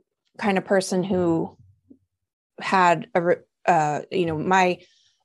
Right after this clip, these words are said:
la-, my, my sort of horrible pin in history, which was a, a real bottom, but it wasn't the end of my drinking, was leaving my daughter alone in a hotel room when she was four years old for a whole night. And we were at a wedding, and,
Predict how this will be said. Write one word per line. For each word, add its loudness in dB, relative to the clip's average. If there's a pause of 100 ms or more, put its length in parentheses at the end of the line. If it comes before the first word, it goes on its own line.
(380)
la-, 4 (100)
my, 0 (240)
my 2 (120)
sort -2
of -6
horrible 4 (500)
pin 2
in -2 (400)
history, -2 (800)
which 4
was 4 (200)
a, 2 (120)
a 8
real 6
bottom, 4
but 0
it 2
wasn't 0
the 4
end 2
of -4
my 0
drinking, 2
was -2
leaving 2
my -2
daughter 4
alone 0
in -4
a -8
hotel -2
room -6
when -8
she -10
was -6
four -4
years -4
old 4
for -6
a -2
whole 0
night. -6
And -6
we -4
were -2
at 0
a -4
wedding, -2
and, -8